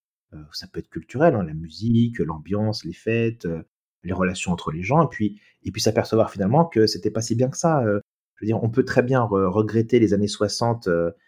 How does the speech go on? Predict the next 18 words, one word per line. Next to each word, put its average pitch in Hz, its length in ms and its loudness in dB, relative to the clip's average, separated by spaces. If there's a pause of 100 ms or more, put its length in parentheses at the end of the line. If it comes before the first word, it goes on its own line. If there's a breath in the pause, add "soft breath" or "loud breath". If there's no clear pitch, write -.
(260)
la 92 60 2
libéralisation, 98 760 -2
la 95 100 2
musique, 98 600 0
euh, 78 140 0
et - 40 -6
cetera, 123 480 -2
et 95 40 2
puis 104 200 -6
se - 140 -8
souvenir 117 440 -2
que 98 120 0
c'était - 260 -10
comme 90 160 -2
une 82 120 -4
période 113 360 -2
où, 92 220 0
euh, 80 180 -2